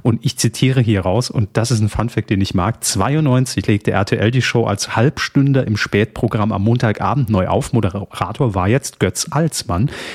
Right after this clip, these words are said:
Die Jury bestand in der ersten Staffel aus Ingolf Lück, Peter Nottmeier und Isabel Trimborn. Wer auch immer Isabel Trimborn war. <laughs> Ähm, und in der zweiten dann aus Lück, Anja Zink und Wiegald Boning.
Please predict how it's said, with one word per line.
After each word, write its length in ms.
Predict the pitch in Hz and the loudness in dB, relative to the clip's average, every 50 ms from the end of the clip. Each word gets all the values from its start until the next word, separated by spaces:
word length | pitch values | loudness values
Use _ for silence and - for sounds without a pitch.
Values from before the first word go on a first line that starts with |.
| - - - | -14 -2 0
Die 80 | 135 120 | 2 2
Jury 360 | 110 120 175 202 202 - 110 | 4 4 4 4 4 2 0
bestand 400 | - 113 - - - 123 165 - | 0 0 -2 0 -2 -2 -2 -2
in 100 | 139 110 | -2 -2
der 100 | 120 117 | 0 0
ersten 280 | 127 143 - - 135 | 0 -2 -2 -2 -4
Staffel 320 | 117 - - 117 - 113 110 | -2 -2 -2 -2 -2 -2 -2
aus 260 | 104 98 95 - - - - | 0 0 -2 -2 -4 -2 0
Ingolf 520 | - 151 180 196 - 247 247 208 - - | 2 4 4 2 2 2 2 0 2 2
Lück, 320 | 127 123 160 - - - - - - - - - - - _ - | 2 2 2 2 -2 -10 -18 -20 -20 -20 -20 -20 -20 -20 _ -2
Peter 400 | - 127 147 190 - - 180 151 | 2 4 4 4 2 2 2 2
Nottmeier 840 | 131 131 143 170 - - - - 92 87 87 87 90 113 135 143 | 4 4 2 2 0 -2 -4 -2 0 0 0 2 2 0 0 0
und 260 | - 123 120 - - - | 0 0 0 0 2 2
Isabel 540 | 170 190 185 196 160 - - 120 127 139 | 4 4 4 4 2 2 2 2 2 2
Trimborn. 920 | 131 - - - - 156 175 175 151 123 - - - - - 214 190 - - _ _ _ _ _ _ _ _ _ _ _ _ - | 0 -2 -4 0 4 4 6 6 6 4 2 0 -2 -4 -6 -6 -8 -8 -12 _ _ _ _ _ _ _ _ _ _ _ _ -20
Wer 140 | - - - | -18 -18 -18
auch 100 | - - | -18 -16
immer 140 | - - - - | -14 -14 -14 -10
Isabel 440 | - - - - - - - - - - | -8 -6 -6 -6 -6 -6 -8 -8 -8 -12
Trimborn 480 | - - - - - - - - - - - | -16 -16 -16 -16 -16 -14 -14 -14 -14 -16 -18
war. 100 | - - - - - - - - | -18 -18 -18 -20 -20 -20 -6 -4
<laughs> 320 | 359 - - - 330 - | -4 -4 -4 -6 -4 -2
Ähm, 420 | - 123 120 120 123 120 113 113 - - _ _ _ _ _ _ _ _ _ _ _ _ - - | 0 2 2 4 4 2 0 -2 -6 -16 _ _ _ _ _ _ _ _ _ _ _ _ -6 0
und 120 | - 160 143 | 0 2 2
in 120 | 156 139 | 4 2
der 120 | 127 117 - | 2 2 0
zweiten 380 | - - 113 117 170 - 175 | -2 -2 -2 -2 0 -2 -2
dann 180 | 151 143 143 - | -2 -2 -2 0
aus 260 | 143 127 123 - - | 0 0 0 2 2
Lück, 300 | 127 127 156 175 - - - | 4 4 4 4 2 -4 -8
Anja 420 | - 120 120 143 139 131 113 110 - | -4 -4 -2 0 0 0 0 0 -2
Zink 360 | - - - 143 165 190 - | -2 -2 0 0 0 0 0
und 280 | - 151 135 - 120 | 0 0 0 2 0
Wiegald 400 | 113 131 127 123 117 120 - - | 0 0 2 2 0 0 -2 -2
Boning. 400 | - 170 180 160 120 92 104 - | 2 4 4 4 4 2 0 -6